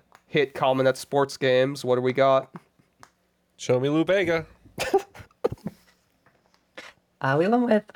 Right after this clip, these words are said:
Speaker 3: Who Let the Dogs Out by Baha Men.
Speaker 1: Yeah, I felt so stupid when I learned this. I was like, "Oh, their name is just where they're from 'cause they're Bahamian." It is Baha Men, Who Let the Dogs Out.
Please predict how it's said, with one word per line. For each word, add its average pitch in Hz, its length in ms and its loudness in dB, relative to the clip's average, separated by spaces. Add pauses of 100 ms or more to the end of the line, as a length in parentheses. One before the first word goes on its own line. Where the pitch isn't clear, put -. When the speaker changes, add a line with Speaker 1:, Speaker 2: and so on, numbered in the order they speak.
Speaker 3:
Who - 120 -6
Let 196 180 2
the 180 60 -2
Dogs 165 380 -4
Out - 280 -8
by 127 300 -8
Baha 131 320 -2
Men. 113 320 -4 (920)
Speaker 1:
Yeah, 135 180 2
I 135 60 2
felt 156 260 0
so 143 200 2
stupid 131 460 0
when 123 160 2
I 123 60 4
learned 127 280 4
this. 135 140 0
I 147 40 4
was 135 80 -2
like, 135 180 0
"Oh, 147 140 4
their 147 140 2
name 151 300 2
is 143 140 -2
just 135 240 -2
where 120 260 2
they're 117 200 2
from 117 400 0
'cause 123 140 -10
they're 117 160 0
Bahamian." 113 840 0
It 127 140 0
is 120 180 2
Baha 117 500 2
Men, 113 380 2
Who 123 140 -4
Let 117 180 0
the 117 80 -8
Dogs 110 380 -2
Out. 107 380 2